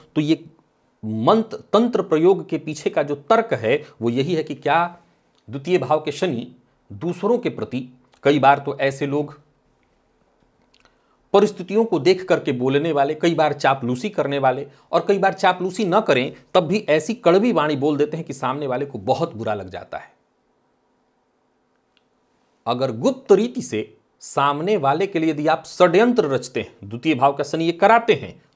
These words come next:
तो यही तंत्र प्रयोग है, ये आपने किया है। और उसी का दंड अगर शनि राहु के साथ हैं, तो इस जन्म में आपको मिलेगा।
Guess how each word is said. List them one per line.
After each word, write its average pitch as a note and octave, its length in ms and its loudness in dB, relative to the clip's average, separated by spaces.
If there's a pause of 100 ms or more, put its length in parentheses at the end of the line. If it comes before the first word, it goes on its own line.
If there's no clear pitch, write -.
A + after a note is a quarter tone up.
तो A2+ 60 -4
यही G#2+ 260 -6
तंत्र G#2 480 -10
प्रयोग - 400 -20
है, - 80 -20 (840)
ये G3+ 220 6
आपने C3 300 2
किया - 260 -14
है। - 200 -18 (500)
और A#2+ 80 0
उसी - 300 -6
का C3 140 -4
दंड C3 280 0
अगर B2 220 0
शनि C#3 420 -4
राहु D3+ 240 4
के - 120 -6
साथ D3 300 -6
हैं, E3+ 100 -8 (240)
तो - 80 -8
इस A#2+ 140 -6
जन्म C#3 280 -2
में B2+ 100 -4
आपको B2 260 -4
मिलेगा। C#3+ 420 -2